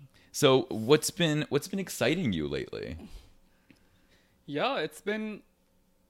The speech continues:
Speaker 2: a long few months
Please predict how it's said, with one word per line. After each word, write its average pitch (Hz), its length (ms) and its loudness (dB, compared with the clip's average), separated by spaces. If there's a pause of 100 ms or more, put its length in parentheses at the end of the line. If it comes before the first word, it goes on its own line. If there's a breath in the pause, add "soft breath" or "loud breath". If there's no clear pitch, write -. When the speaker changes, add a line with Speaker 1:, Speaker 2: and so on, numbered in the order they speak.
(320)
Speaker 2:
a 143 140 -2
long 143 720 -6 (2000)
few 135 460 -10 (100)
months 139 540 -12